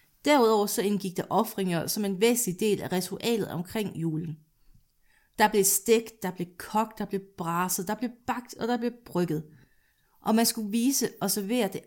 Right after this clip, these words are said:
allerbedste, man kunne præstere, og der skulle kredse om gæsterne eller familien.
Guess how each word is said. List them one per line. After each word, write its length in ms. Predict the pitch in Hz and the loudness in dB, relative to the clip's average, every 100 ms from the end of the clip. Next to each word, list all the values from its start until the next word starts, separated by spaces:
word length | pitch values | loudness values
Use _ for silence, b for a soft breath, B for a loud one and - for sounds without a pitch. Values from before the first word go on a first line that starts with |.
| _ | _
allerbedste, 640 | 233 254 185 - 190 - 185 | 0 2 2 4 2 2 -4
man 160 | 170 | -4
kunne 200 | 170 165 160 | -4 -8 -10
præstere, 480 | - 170 254 277 196 - b b b b | -8 -6 -2 -2 -4 -10 b b b b
og 100 | - | 0
der 60 | 220 | 2
skulle 240 | 220 220 | 2 -4
kredse 480 | - - 233 277 240 | -8 -2 0 0 -2
om 120 | 185 | -2
gæsterne 520 | 185 190 - 175 160 180 | 0 2 0 -4 -2 0
eller 120 | 196 | 0
familien. 460 | 196 185 165 143 | -2 -4 -4 -6